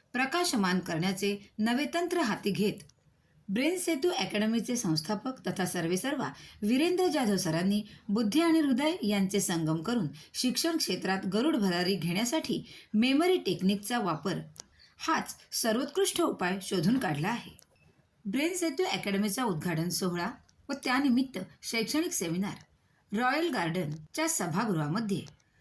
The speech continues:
शनिवार दिनांक एक नोव्हेंबर दोन हजार पंचवीस रोजी सायंकाळी सात वाजता संपन्न झाला. यावेळी पालक, विद्यार्थी, शिक्षक, महिला वर्ग, राजकीय, सामाजिक, शैक्षणिक, धार्मिक असे विविध क्षेत्रातील मान्यवर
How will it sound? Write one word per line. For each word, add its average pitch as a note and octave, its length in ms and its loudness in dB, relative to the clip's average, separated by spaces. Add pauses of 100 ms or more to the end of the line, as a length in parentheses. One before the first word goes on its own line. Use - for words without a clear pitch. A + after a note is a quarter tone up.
(220)
शनिवार E4 460 0
दिनांक B3+ 420 0
एक C#4 320 -2
नोव्हेंबर D#4 400 4
दोन A3+ 180 0
हजार E3 240 0
पंचवीस E3 400 -4
रोजी A3+ 280 -2 (220)
सायंकाळी D4+ 480 0
सात G#3+ 300 0
वाजता B3+ 280 -4
संपन्न D#3+ 460 -2
झाला. A3 260 -4 (760)
यावेळी E4 380 2
पालक, A3+ 460 0 (120)
विद्यार्थी, A3+ 480 0
शिक्षक, A#3+ 480 -2
महिला A3 340 2
वर्ग, F#3 240 -2 (340)
राजकीय, C#4 500 0
सामाजिक, G3+ 600 0 (320)
शैक्षणिक, G3+ 580 -2
धार्मिक F#3+ 420 0 (260)
असे C4+ 260 -2
विविध A#3+ 340 2
क्षेत्रातील G3 600 -2
मान्यवर F#3+ 500 0